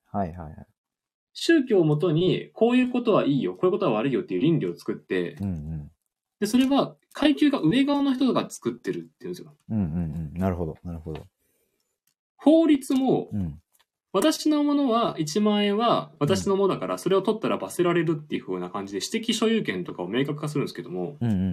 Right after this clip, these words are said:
Speaker 1: ん。
Speaker 2: 私の土地とか、私の株式とかっていう風に、私のものっていう風にさせて、
Speaker 1: うんうんうんうん。
Speaker 2: 自分が持ってるものを奪われないようにするために、
Speaker 1: うん。
Speaker 2: 都合のいいようにさせるんだっていう風に言うんですよ。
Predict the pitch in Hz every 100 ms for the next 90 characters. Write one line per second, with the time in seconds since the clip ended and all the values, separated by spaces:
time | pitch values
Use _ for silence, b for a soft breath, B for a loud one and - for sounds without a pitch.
0 | 85 85 85 76 - _ _ _ 185 208
1 | 277 - 277 254 - 165 - 214 - 95
2 | 147 208 - - - 165 214 - 98 -
3 | 90 90 101 92 87 85 123 151 220 226
4 | 214 214 214 214 - - 175 - - -
5 | 135 - - 123 82 98 85 90 80 82
6 | 65 - _ _ _ 156 214 247 247 247
7 | 247 240 - 123 107 202 98 95 165 190
8 | 214 214 143 101 90 117 110 110 92 117
9 | 110 - - 107 151 165 165 160 151 95
10 | 98 104 107 92 90 - 90 87 82 -